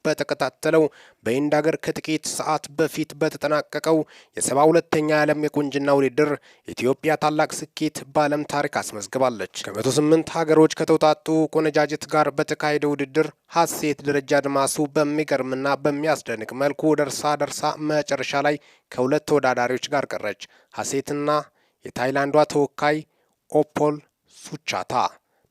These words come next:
በመጨረሻ የሃያ ሃያ አምስት የዓለም የቁንጅና ውድድርን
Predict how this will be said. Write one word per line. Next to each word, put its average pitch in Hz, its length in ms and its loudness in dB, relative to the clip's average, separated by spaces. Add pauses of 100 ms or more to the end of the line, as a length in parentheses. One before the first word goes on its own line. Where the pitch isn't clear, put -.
በመጨረሻ 156 460 4 (280)
የሃያ 151 340 -2
ሃያ 147 220 -2
አምስት 143 320 -4 (100)
የዓለም 147 360 2
የቁንጅና 139 420 -2
ውድድርን 135 460 -2